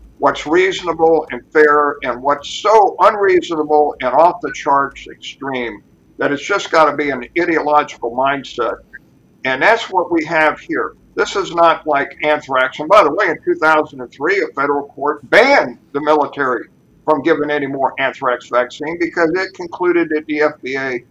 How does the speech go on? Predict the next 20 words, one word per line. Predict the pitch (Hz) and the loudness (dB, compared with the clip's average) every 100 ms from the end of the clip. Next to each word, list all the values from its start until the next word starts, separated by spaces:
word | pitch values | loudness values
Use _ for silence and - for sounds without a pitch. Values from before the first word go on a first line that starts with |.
| _ _ - | _ _ -6
and | 143 139 | -4 -4
the | 131 | -6
military, | 139 135 - 135 123 110 - _ _ _ | -6 -6 -6 -4 -2 -4 -8 _ _ _
uh, | 120 123 123 | -2 0 0
had | 131 156 143 | 0 -2 4
violated | 151 151 156 156 151 | 4 6 4 2 0
the | |
law. | 170 202 196 - _ _ _ | 0 0 -2 -6 _ _ _
You | - | 0
know, | 220 202 - - _ _ - - | 6 6 4 -6 _ _ -20 -10
we | - 254 | -4 0
have | 247 214 | 2 0
a | |
sacred | 175 - 226 233 196 180 | -2 -2 0 0 -2 -2
responsibility | 170 160 190 196 185 143 127 190 202 175 147 | -4 -2 0 0 0 -6 -4 -2 0 0 -2
to | 139 | -6
comply | - 139 - 160 165 | -12 -18 -6 0 2
with | 156 139 - | 0 -2 -8
the | 113 | -10
law | 120 143 143 110 - | -2 2 2 2 -2